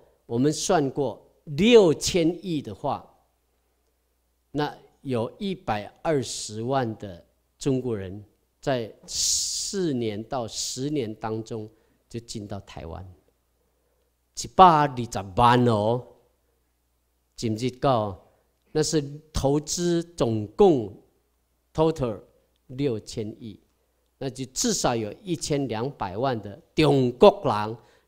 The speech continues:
来到台湾。在四年到十年的中间，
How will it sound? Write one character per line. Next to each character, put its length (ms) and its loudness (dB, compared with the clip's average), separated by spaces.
来 180 -4
到 420 -6
台 200 -12
湾。 260 -18
在 420 2
四 300 2
年 300 2
到 300 0
十 200 8
年 720 2
的 180 -4
中 300 4
间， 360 2